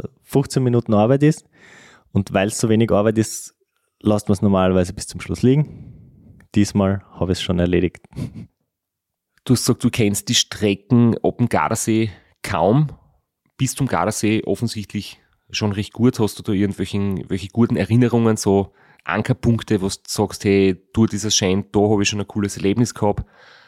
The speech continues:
Speaker 2: dort kann ich mir an irgendwas festhalten, gedanklich?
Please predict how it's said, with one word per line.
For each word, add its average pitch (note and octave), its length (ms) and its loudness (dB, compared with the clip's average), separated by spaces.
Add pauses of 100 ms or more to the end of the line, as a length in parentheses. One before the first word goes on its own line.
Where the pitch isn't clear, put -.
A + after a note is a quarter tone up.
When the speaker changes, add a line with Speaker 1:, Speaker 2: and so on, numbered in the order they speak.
(180)
Speaker 2:
dort A#2 260 0
kann G#2+ 180 0
ich G#2+ 300 2 (320)
mir G#2+ 200 2
an G#2+ 60 4
irgendwas G#2+ 320 0
festhalten, G#2 720 -2 (120)
gedanklich? G2 640 -8